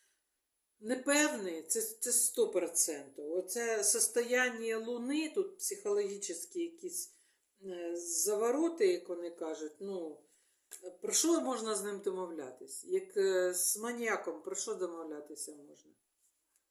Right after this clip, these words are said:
Не про що. До речі, по поводу маніяка. Ще про, по, таку ін-, інформацію подивилася. Лікар там якийсь з Росії, він,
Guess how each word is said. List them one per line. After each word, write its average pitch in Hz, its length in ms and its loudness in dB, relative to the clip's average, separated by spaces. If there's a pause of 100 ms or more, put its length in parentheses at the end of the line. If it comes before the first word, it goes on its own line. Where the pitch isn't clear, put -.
(340)
Не 190 140 -8
про - 180 -6
що. - 240 -6 (1000)
До 233 180 6
речі, 269 320 4
по 214 180 0
поводу 262 420 2
маніяка. 214 640 0 (1500)
Ще 226 220 2
про, 220 280 2
по, 214 340 12
таку 226 300 4
ін-, 220 280 -2
інформацію 220 840 0
подивилася. 185 880 4 (400)
Лікар 220 480 2
там 185 180 0
якийсь 185 440 0
з 190 40 2
Росії, 196 800 0
він, 170 380 -6